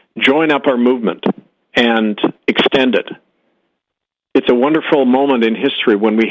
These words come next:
have the opportunity to fundamentally change things, but it depeats, depends on each one of you to take that step forward. It's what I used to say in church. Uh, it's what I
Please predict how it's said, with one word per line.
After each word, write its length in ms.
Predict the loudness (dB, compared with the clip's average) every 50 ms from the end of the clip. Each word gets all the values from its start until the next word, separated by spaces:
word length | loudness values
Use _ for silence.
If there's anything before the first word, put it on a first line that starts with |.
| 0
have 360 | 0 0 0 0 0 0 -2 -4 -6 -10 -12 -16 -20 -20 -20 -20 -20 _ 0
the 80 | 0 0
opportunity 760 | 2 2 -2 -2 -2 0 0 0 0 0 0 0 -2 -2 -2
to 120 | -2 -2 -2 -2
fundamentally 520 | -2 0 0 2 2 0 0 0 0 -2 -2
change 320 | -2 -2 0 -2 -2 -2 -4 -4
things, 160 | -6 -6 -6 -6 -4
but 140 | -4 -2 -2
it 80 | -2 -4
depeats, 320 | -6 -4 -2 -2 -2 -2 -4 -8 -6 -6
depends 320 | -4 -2 -2 -2 0 0
on 120 | 0 0
each 200 | 0 -2 -2 -2
one 160 | -2 0 0 0
of 120 | -2 -2
you 180 | -4 -6 -6 -10 _ _ _ _ _ _ _ _ _ _
to 100 | -16 -8
take 360 | -4 -2 -2 -2 -2 -4 -12 _ _ _ -2
that 180 | -2 -2 -2 -2 -4
step 200 | -2 -2 -2 -2 -4 -8 -2
forward. 380 | 0 2 2 2 0 -2 -4 -8 _ _ _
It's 100 | -2 0
what 120 | 0 2
I 40 | 2
used 160 | 0 0 -2
to 80 | -4 -2 0
say 100 | 0 0
in 80 | 0 0
church. 380 | 0 0 0 0 -2 -2 -6 -6 -6
Uh, 80 | -8 -8 -6 _
it's 120 | -2 0
what 100 | 0 0
I 80 | 0